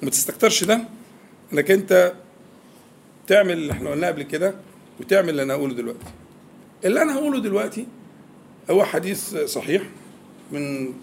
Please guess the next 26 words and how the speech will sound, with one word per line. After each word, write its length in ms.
كلام 220
النبي 240
صلى 120
الله 100
عليه 100
وسلم، 300
يقول: 240
"من 200
قرأ 480
قل 220
هو 140
الله، 380
قل 60
هو 200
الله 340
أحد 240
عشر 420
مرات 440
بنى 200
الله 380
له 340
بيتا 560
في 100
الجنة". 340
من 140
قرأ 440